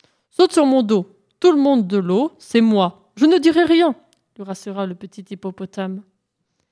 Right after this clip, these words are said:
Il fit traverser le lièvre. Flop, flop, pour le déposer de l'autre côté. Mbolo le remercia. Il venait d'apprendre une leçon. « Avant de te moquer des fesses sales de ton voisin,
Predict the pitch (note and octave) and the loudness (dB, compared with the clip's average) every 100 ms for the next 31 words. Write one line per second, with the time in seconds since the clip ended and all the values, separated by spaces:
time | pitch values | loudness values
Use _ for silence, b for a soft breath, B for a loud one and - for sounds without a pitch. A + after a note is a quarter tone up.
0 | _ _ _ - B3 B3+ G4+ - C4 C4 | _ _ _ -6 -4 2 0 2 -2 -2
1 | F4 C4 G3+ F3+ F3+ F3+ F#3+ _ _ _ | -4 -4 -2 -4 -6 -8 -16 _ _ _
2 | _ _ _ - F#4+ - - C#4 D#4 - | _ _ _ -2 -2 -2 -6 -4 -4 -8
3 | - _ - G3 F3+ C#4+ - G3+ B3+ G#3+ | -20 _ -14 -12 -8 -8 -4 -4 -2 -4
4 | F#3 C#4 - - G3 - - _ _ _ | -6 -8 -10 -12 -14 -18 -20 _ _ _
5 | _ _ _ A#3 A#3+ F#3+ G3 C4+ G3+ G3 | _ _ _ -2 0 0 0 0 0 0
6 | A#3 G3+ - - F#3 - _ _ _ G3+ | 0 -2 -6 -12 -14 -14 _ _ _ -4
7 | G3 C4 G3 G#3 G#3+ C#4 A3 G3+ A3+ G3 | 0 0 0 -2 -4 -6 -2 -2 -2 -4
8 | G3+ - F3 _ _ _ _ _ _ _ | -8 -14 -20 _ _ _ _ _ _ _
9 | _ _ - C#4+ A3 F#3 F#3+ G3+ G3+ C4+ | _ _ 0 0 0 -2 -4 -2 -2 -2
10 | - F3+ A3 - G3+ - F#3+ - - A#3+ | -4 -4 -4 -4 -6 -6 -12 -8 -4 -4
11 | F3 G#3+ - C4+ A3 F#3 F#3+ | -6 -10 -8 -4 -2 -2 -6